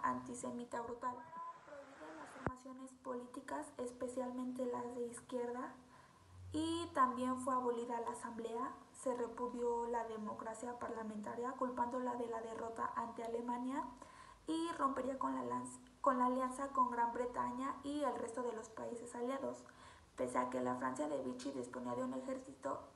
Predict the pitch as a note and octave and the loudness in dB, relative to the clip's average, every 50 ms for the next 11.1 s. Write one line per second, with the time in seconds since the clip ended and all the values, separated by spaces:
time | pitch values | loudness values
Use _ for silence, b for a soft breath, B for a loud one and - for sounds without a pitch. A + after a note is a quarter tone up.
0 | - - - C4 C4+ C4 - - - C#4+ C#4 - B3+ B3+ B3 B3+ B3 A#3+ B3 A#3+ | -12 -4 0 2 2 2 0 -2 0 0 0 2 2 4 6 6 6 6 6 4
1 | A#3 - - B3+ B3 - - A3+ A3+ - - A#3+ A#3+ A#3+ - - - - - - | 4 2 0 -4 -4 -4 -6 -6 -4 -2 0 0 0 0 -2 -4 -6 -6 -6 -10
2 | - - - B B B B B B B B B B B C#3+ C3 C3+ C3 C3 - | -16 -20 -20 B B B B B B B B B B B 2 4 4 4 2 -2
3 | - - - - - D3 C#3 C#3 C#3 C#3+ - - - - - D3+ D3 C#3+ - - | -6 -10 -6 -2 0 2 2 4 2 2 2 0 -2 -2 -2 2 2 2 4 4
4 | C#3 C#3 F#2 F#2 F#2 F#2 F#2 - - - F#2 F#2 - C4 - - C#4+ C#4+ - - | 4 6 6 8 6 6 6 6 6 4 4 4 2 0 0 2 2 2 2 2
5 | - - C4+ C#4 - - - - - - B B B B B B B B - C#3+ | 0 -2 -2 -2 -2 -4 -8 -16 -20 -20 B B B B B B B B 10 10
6 | C#3 C#3+ C#3+ C#3+ C#3+ C#3+ D3 C#3+ - - - - C#3 C#3 - - D3 C#3+ D3 C#3 | 10 10 8 4 4 4 4 4 0 -4 -2 -2 -2 -2 0 0 0 2 2 2
7 | C3 - - C#3+ D3 C#3 C#3 C#3+ C#3+ C#3 C#3 - D4 C#4+ - B2+ A#2+ A2 B2 B2+ | 2 2 0 0 2 2 0 2 0 0 2 0 0 0 0 0 0 0 0 0
8 | B2+ C4 C4 C4 - - C4+ - - - B2+ B2+ B2+ C3 C3 B3+ B3 A#3+ B3 B3 | 0 0 -2 -2 -2 -4 -4 -4 -4 -2 -2 0 0 0 2 0 0 0 -2 -2
9 | - B3 A#3+ A#3+ A#3 A#3+ B3 B3+ B3+ C4+ C#4+ C#4+ C4+ B3+ B3 B3+ - B3+ B3+ C4 | -2 -2 -2 -2 -2 -2 -2 -2 0 2 2 2 2 0 0 -2 -2 -2 -2 0
10 | C4 C4 C#4 B3 - C4 B3 B3 - - B3 A#3+ B3 C4 C#4 C#4 C4 B3+ B3+ C4 | -2 -2 -2 -4 -4 -4 -6 -6 -6 -6 -6 -6 -4 -2 -2 0 0 0 2 2
11 | C4+ D4 | 0 -2